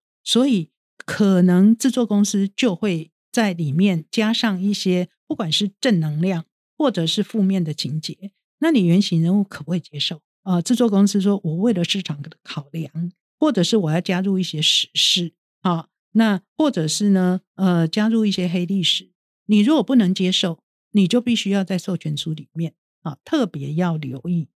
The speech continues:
啊，这一部分你就要保留，或者是要限制。那如果是站在制作公司的立场，你当然要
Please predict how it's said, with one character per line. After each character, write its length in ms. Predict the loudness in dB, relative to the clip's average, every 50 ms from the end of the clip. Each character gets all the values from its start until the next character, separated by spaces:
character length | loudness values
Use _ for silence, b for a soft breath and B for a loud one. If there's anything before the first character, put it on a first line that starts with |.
| _ _
啊， 180 | -4 -4 -4 -2
这 120 | -2 0
一 80 | 0 0
部 180 | 0 -2 -4
分 280 | -4 -2 -2 -2 -2 -4 _ _
你 180 | -2 -2 -2
就 140 | -2 -2 -4
要 120 | -2 -2 -4
保 200 | -6 -8 -12 -12 _
留， 300 | -14 -14 -12 -14 -16 _ _ _ _ _ _
或 120 | -2 -2
者 120 | 0 -2 -8
是 200 | -6 -6 -4 -4
要 120 | -4 -4
限 300 | -4 -2 -2 -2 -4 -4
制。 300 | -2 -2 -2 -2 -2 -6 _ _ _ _ _ _ -2
那 120 | 0 2 4
如 80 | 2
果 80 | 2 2
是 160 | 2 0 -2
站 180 | 2 2 2 2
在 180 | 2 0 -2
制 220 | -4 _ -6 -2 0
作 100 | 0 0
公 160 | 2 0 0
司 140 | 0 -2 -6
的 140 | -6 -4
立 160 | -6 -6 -6 -6
场， 180 | -8 -10 -12 _ _ _ _ _ _
你 140 | 4 4 4
当 160 | 4 2 2
然 160 | 4 4 4
要 300 | 4 4 2 0 -2 -6